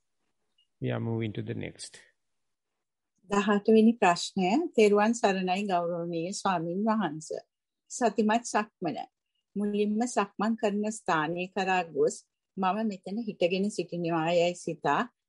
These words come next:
Speaker 2: ඊට පසු සාමාන්‍ය ඇවිදීම මෙන් දෙවරක් එහා මෙහා ඇවිද, පසුව වම දකුණ ලෙස සක්මන් කළෙමි.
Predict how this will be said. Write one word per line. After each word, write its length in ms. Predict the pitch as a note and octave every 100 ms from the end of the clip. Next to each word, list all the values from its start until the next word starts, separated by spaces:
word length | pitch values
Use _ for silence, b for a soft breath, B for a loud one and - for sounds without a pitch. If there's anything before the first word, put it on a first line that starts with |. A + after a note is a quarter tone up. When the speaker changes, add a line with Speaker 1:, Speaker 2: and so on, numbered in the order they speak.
| _ -
Speaker 2:
ඊට 220 | G#3 G#3+ B3
පසු 280 | A3+ A3+ B3
සාමාන්‍ය 640 | G3+ E3 F3 F3+ F#3+ G3+
ඇවිදීම 560 | F#3+ E3 E3+ E3+ F3+ F3
මෙන් 240 | F3+ F3+ F3+
දෙවරක් 440 | E3+ D#3+ E3+ G#3+ -
එහා 320 | F#3 F#3+ F3
මෙහා 360 | F3 F3+ E3+ D#3+
ඇවිද, 360 | C#3+ C#3 C3+ E3+ D4+ - _ _ _ -
පසුව 320 | A3 - C4
වම 240 | G#3+ F3 G3
දකුණ 400 | G3+ G3 G#3+ G3+
ලෙස 220 | F#3+ F3
සක්මන් 540 | G#3+ A3 - - E3+ G3
කළෙමි. 420 | - G#3+ E3+ -